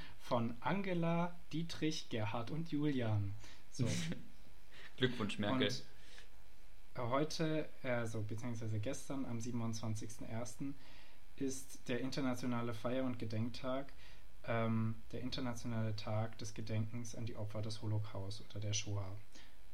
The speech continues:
Speaker 1: Feiern, feiern oder gedenken wir seit zweitausendfünf. Ähm, äh, für alle Leute, die das irgendwie nicht mitbekommen haben, gestern gab ganz, ganz, ganz viele Artikel und Berichte, die,
Speaker 2: Mhm.
Speaker 1: ähm, interessant und traurig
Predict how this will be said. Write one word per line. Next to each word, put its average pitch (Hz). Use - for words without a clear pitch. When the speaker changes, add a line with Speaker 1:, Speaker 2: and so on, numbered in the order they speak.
Speaker 1:
Feiern, 117
feiern 123
oder 113
gedenken 110
wir 110
seit 110
zweitausendfünf. 113
Ähm, 107
äh, 107
für -
alle 110
Leute, 107
die 107
das 104
irgendwie 110
nicht 107
mitbekommen 110
haben, 104
gestern 104
gab 117
ganz, 135
ganz, 120
ganz 120
viele 117
Artikel 127
und 117
Berichte, 113
die, 107
Speaker 2:
Mhm. 110
Speaker 1:
ähm, 104
interessant 120
und 113
traurig 113